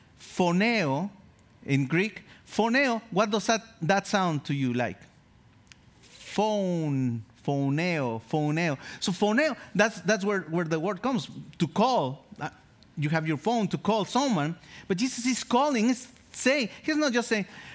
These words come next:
"Uh, by the way, if you have any questions, just come to me and we'll," no, he's saying, "Hey, guys, listen. He is, here it is. La clave está en,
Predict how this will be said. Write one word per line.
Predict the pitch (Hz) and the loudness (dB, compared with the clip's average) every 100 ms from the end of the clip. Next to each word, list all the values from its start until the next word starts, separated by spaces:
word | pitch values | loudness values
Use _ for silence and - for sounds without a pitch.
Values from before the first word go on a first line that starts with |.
| - | -4
"Uh, | - 208 | 0 2
by | 214 | 2
the | 220 220 | 2 0
way, | 226 208 202 | 0 0 0
if | 190 | 0
you | 202 | 0
have | 196 | 2
any | 185 | 0
questions, | 170 160 165 | -2 -4 -6
just | 156 | -6
come | - 156 | -8 -6
to | 156 | -4
me | 151 | -2
and | 147 131 127 - - | -2 -2 -4 -10 -12
we'll," | - 135 127 123 123 - | -6 -4 -2 -4 -8 -4
no, | 156 190 254 165 | 2 4 4 0
he's | 131 220 | 0 -2
saying, | - 208 165 - - | 2 2 0 -4 0
"Hey, | 247 302 277 175 | 4 6 6 4
guys, | 143 262 320 339 - - | 4 6 6 4 0 -2
listen. | 185 269 339 - 240 196 151 131 135 - - - - - - - - _ - - - | 4 6 4 4 4 4 4 0 -4 -20 -20 -20 -20 -20 -20 -20 -20 _ -20 -20 -20
He | - - 277 302 294 247 262 247 | -4 4 6 8 6 6 6 4
is, | 180 170 180 | 2 -2 -2
here | - 294 294 | 4 6 4
it | 226 247 277 262 | 4 4 4 4
is. | 240 285 240 180 | 4 4 4 4
La | 202 208 | 4 4
clave | 254 311 339 311 247 | 6 6 8 6 4
está | 208 - 277 320 302 | 4 2 6 8 6
en, | 240 285 320 | 6 4 2